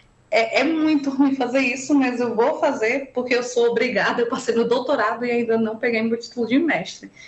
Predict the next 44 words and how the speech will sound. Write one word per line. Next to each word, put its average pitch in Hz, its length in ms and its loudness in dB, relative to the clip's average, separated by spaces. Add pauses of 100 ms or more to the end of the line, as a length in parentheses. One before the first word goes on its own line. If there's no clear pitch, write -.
(140)
Então, 220 460 2
como 254 260 0
não, 254 260 0
antes 269 320 2
de, 262 240 0
da 226 140 2
universidade 233 580 0
me 226 140 0
colocar 226 340 0
pra 226 200 0
fora 214 200 2
e 220 40 0
caçar 220 340 0
meu 226 160 -2
título, 233 340 0
eu 226 120 4
vou 226 80 0
ser 233 140 -2
obrigada. 220 480 2
E 220 120 4
assim 320 300 0
que 381 100 0
eu 359 260 0 (320)
conseguir, 269 1000 0 (280)
eu 247 140 2
disponibilizo 254 1160 0
com 240 80 -4
a 208 100 -2
galera 202 280 2
do 202 120 -4
Baião 208 500 0
pra 220 240 -2
quem 226 260 -2
tiver 214 280 0
interesse 214 520 0
em 214 80 -2
ler 202 200 0
sobre 202 680 0
questões 202 580 -4
de 196 140 -2
estado, 220 480 2
região 214 420 0
e 214 100 0
futebol, 202 760 -2